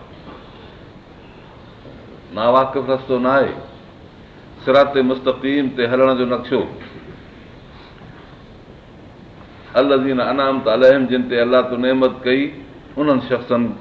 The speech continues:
هلي ڏيکاريو آهي. پوءِ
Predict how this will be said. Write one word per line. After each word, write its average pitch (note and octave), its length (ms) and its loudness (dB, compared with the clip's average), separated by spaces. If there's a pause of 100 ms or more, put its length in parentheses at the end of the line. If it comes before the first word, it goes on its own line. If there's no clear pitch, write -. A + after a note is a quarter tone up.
(280)
هلي C3+ 240 0
ڏيکاريو C2+ 420 -4
آهي. - 120 -14 (1700)
پوءِ A#2 160 -4